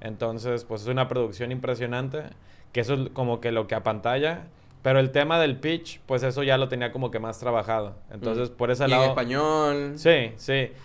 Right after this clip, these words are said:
Speaker 1: Y a, a diferencia de otros pitch o demo days, siempre tiene cinco minutos y rápido, al grano.
Speaker 2: Sí, un elevator.
Speaker 1: Y, y ahí con ellos duró media hora.
Speaker 2: Buenísimo.
Speaker 1: Dijeron, "Extiende de todo lo que sea, después vamos a recortar los clips a como sea necesario".
Speaker 2: Entonces, vamos al mambo.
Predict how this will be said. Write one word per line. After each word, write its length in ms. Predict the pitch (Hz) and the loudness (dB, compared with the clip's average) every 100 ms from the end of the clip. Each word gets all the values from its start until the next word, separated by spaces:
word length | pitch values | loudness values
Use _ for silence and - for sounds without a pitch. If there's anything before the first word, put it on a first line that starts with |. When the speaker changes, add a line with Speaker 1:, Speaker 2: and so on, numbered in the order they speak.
| - - | -18 -2
Speaker 1:
Y 600 | 139 139 135 139 147 - | 2 4 4 4 0 -2
a, 360 | 151 147 139 - | 4 4 4 2
a 40 | |
diferencia 560 | 147 151 143 147 151 175 | 2 4 2 2 2 2
de 80 | 165 | 4
otros 320 | 160 165 165 | 4 0 -2
pitch 360 | - 180 180 - | 0 0 -2 0
o 160 | 127 120 | 2 4
demo 240 | 135 147 | 2 2
days, 420 | 151 170 165 - - | 2 0 -2 -12 -18
siempre 380 | - 147 147 160 | 0 0 2 0
tiene 240 | 156 156 | 0 -2
cinco 260 | 160 165 160 | -4 -2 -2
minutos 540 | 151 165 170 185 160 | 0 -4 -2 -4 -2
y 80 | 123 | 2
rápido, 400 | 123 123 117 113 | 4 4 2 2
al 100 | 107 | 2
grano. 300 | 113 117 107 | 2 2 -2
Speaker 2:
Sí, 200 | 160 131 | 0 0
un 120 | 131 | 0
elevator. 480 | 143 131 120 113 131 139 | 0 0 0 -2 -4 0
Speaker 1:
Y, 380 | 143 135 135 - | 2 2 -2 -4
y 160 | 139 | 2
ahí 220 | 135 135 143 | 6 4 4
con 180 | 160 | 2
ellos 240 | 170 180 160 | 4 2 2
duró 220 | 139 127 | 2 2
media 260 | 131 127 117 | 2 4 2
hora. 280 | 104 101 - - | 2 -4 -12 -16
Speaker 2:
Buenísimo. 280 | 120 117 110 | -6 -6 -2
Speaker 1:
Dijeron, 280 | 123 143 135 | 2 4 4
"Extiende 340 | 127 147 156 | 2 2 4
de 100 | 170 160 | 4 4
todo 160 | 160 | 4
lo 120 | 165 | 4
que 140 | 156 143 | 2 0
sea, 180 | 165 170 | 2 2
después 240 | 156 139 | 2 0
vamos 220 | 139 143 | 0 0
a 60 | 147 | 0
recortar 480 | 131 117 110 131 135 | 0 -2 -2 0 0
los 180 | 135 | -2
clips 220 | 147 160 151 | -2 -4 -4
a 80 | |
como 180 | 127 117 | -4 -6
sea 160 | 110 120 | -4 -4
necesario". 520 | 123 113 110 107 101 - - - - | -4 -4 -2 -2 -4 -10 -10 -8 -2
Speaker 2:
Entonces, 300 | 185 196 180 | 0 2 0
vamos 260 | 202 240 233 | -2 -2 -2
al 60 | 135 | -2
mambo. 300 | - - | -4 -6